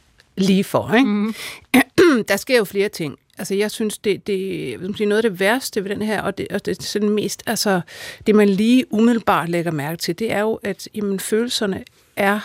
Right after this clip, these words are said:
Speaker 1: hvad skal man sige, det, som opfylder denne, øh, hvad det hedder, karakter Riley. Hun er sine følelser. Der er jo ikke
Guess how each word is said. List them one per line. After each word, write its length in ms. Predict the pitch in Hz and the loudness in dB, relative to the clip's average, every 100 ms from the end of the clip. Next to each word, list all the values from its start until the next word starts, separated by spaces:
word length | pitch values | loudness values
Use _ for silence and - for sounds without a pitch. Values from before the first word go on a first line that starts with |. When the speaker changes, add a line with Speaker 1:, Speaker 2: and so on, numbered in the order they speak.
| - _ | -10 _
Speaker 1:
hvad 80 | 214 | -6
skal 100 | 220 | -4
man 40 | |
sige, 160 | 208 208 - | -2 -4 0
det, 120 | 214 | 0
som 200 | 226 - | 2 0
opfylder 680 | 233 - - 294 208 160 - _ - _ 233 | -2 -2 0 2 2 -2 -4 _ -20 _ 4
denne, 380 | 175 156 156 135 _ _ - | 4 4 0 -2 _ _ 0
øh, 280 | 190 160 156 | 2 2 0
hvad 120 | 147 - | -4 -2
det 80 | |
hedder, 220 | 160 156 160 | -2 -2 -4
karakter 800 | - 175 - - 175 135 139 | -2 -2 -2 -4 -2 -2 -2
Riley. 180 | 131 139 - | -4 -8 -10
Hun 200 | - 233 220 | 2 2 4
er 220 | 202 247 294 | 2 2 0
sine 300 | - 220 185 | -6 -4 -4
følelser. 500 | - 196 220 240 - 156 - - _ | -2 -4 -2 -4 -6 -8 -12 -20 _
Der 60 | 214 | 2
er 60 | 190 | 2
jo 140 | 190 | 2
ikke 460 | 190 262 330 294 | 0 0 2 0